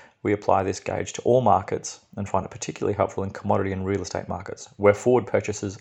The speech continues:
are most clear. In the equity markets, we look at indicators like capital expenditure, where the businesses, and to a lesser extent the government,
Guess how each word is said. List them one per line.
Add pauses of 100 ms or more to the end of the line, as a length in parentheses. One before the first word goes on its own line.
are
most
clear. (1200)
In
the
equity
markets,
we
look
at
indicators
like
capital
expenditure, (720)
where
the
businesses,
and
to
a
lesser
extent
the
government,